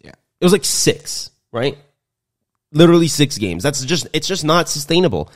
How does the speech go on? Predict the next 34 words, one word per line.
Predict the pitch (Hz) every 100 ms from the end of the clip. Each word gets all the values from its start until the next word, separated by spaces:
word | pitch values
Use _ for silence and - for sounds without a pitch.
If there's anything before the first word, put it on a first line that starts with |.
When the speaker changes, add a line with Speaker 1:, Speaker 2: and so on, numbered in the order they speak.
| _ -
Speaker 2:
They're | 170
coin | - - 185 160
flips, | 143 85 73 - -
right? | 123 139
You, | 131 -
you | 131 127
replay | 110 170 - 160 156
that | 147 139 143 _ _ _ _ _ _ _ _ _ _
season | - - 143 127 135 127 127
a | 104
hundred | - 143 147 147
times | 139 123 110
over. | 117 139 170 - _ _ _
The | - 120
Raiders | 135 147 147
probably | 151 143 131 123
go | 123
to | 127
the |
Super | 117 120 117
Bowl | 139 147
twenty-five, | 143 120 117 113 101 95 -
uh, | - -
Super | - - 90
Bowl, | 85 80 - _ _
go | 135
to | 131
the |
playoffs | - 147 151 110 117 - - -
<laughs> |
twenty, | 135 123
twenty-five | - 143 127 117 113 -
times, | 113 92 - - -
right? | 117 151